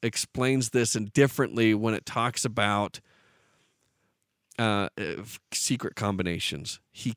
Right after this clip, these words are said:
killed Abel to get gain, to inherit his flocks, and now he can offer the first of the flocks as well as part of his sacrifice and make things right. But he's doing it to get gain, and he creates this oath and the secret combination to go and kill Abel for it.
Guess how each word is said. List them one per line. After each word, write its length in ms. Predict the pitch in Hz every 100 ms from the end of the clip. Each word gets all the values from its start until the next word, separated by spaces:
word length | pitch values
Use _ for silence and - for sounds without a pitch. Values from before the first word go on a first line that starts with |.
| -
killed 320 | 139 139 117
Abel 300 | 117 120 117
to 140 | 110 107
get 300 | 110 101 101
gain, 360 | 107 92 90 82
to 180 | 85
inherit 480 | 90 92 107 113 107
his 240 | 113 101 -
flocks, 480 | - 92 87 -
and 100 | 101
now 220 | 104 110 110
he 180 | 117
can 160 | 117 110
offer 340 | 104 101 -
the 100 | 104
first 340 | 95 117 107 -
of 80 | 107
the 80 |
flocks 480 | 101 - 147 143 -
as 120 | 120
well 280 | 135 160 131
as 100 | 101
part 300 | - 98 92
of 100 | 87
his 140 | 98 95
sacrifice 720 | 98 87 98 - 95 92 -
and 100 | 98
make 220 | 92 -
things 300 | - 95 92
right. 260 | 98 98 -
But 100 | 120
he's 160 | 110
doing 380 | - 139 139 127
it 160 | 123 -
to 80 |
get 260 | 113 117 -
gain, 380 | 113 117 120 113 - - - - _
and 200 | 117 113
he 80 | 107
creates 520 | - - 123 127 -
this 240 | - 117 -
oath 380 | 110 113 107 - - - -
and 160 | 110 104
the 40 |
secret 460 | - - 123 117 -
combination 640 | 117 107 104 104 - 95
to 80 | 92
go 260 | 95 98 98
and 120 | 92
kill 240 | - 98
Abel 280 | 85 95 92
for 360 | - - 90 76
it. 140 | -